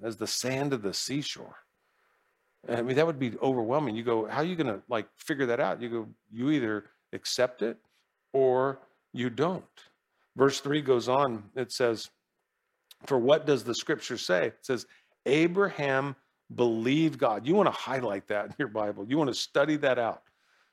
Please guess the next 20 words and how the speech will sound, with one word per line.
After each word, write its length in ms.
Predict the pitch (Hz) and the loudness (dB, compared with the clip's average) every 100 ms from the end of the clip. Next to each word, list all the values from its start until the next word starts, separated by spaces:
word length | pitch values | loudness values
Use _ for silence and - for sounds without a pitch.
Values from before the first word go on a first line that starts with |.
| _ | _
Because 240 | 104 120 107 | -2 0 4
what 220 | 139 170 | 2 2
worked 180 | 170 160 | 0 2
for 120 | 139 | 2
Abraham 420 | 135 135 127 131 | 2 0 0 -2
is 100 | 110 | 0
what 180 | 120 117 | -2 0
works 280 | 120 117 - | 0 -2 -6
for 140 | 117 | -6
me 180 | 107 110 | -4 -4
and 120 | 110 | -4
you. 180 | 113 110 | -4 -6
It 100 | 107 | -2
says, 240 | 127 107 | -2 0
"And 140 | - 127 | -4 -4
it 80 | 120 | -2
was 120 | 113 | -2
accounted 600 | 107 - 139 160 170 165 | -4 -4 -2 0 0 -2
to 100 | 156 | -6
him 440 | - 135 127 123 | -4 -2 -2 -4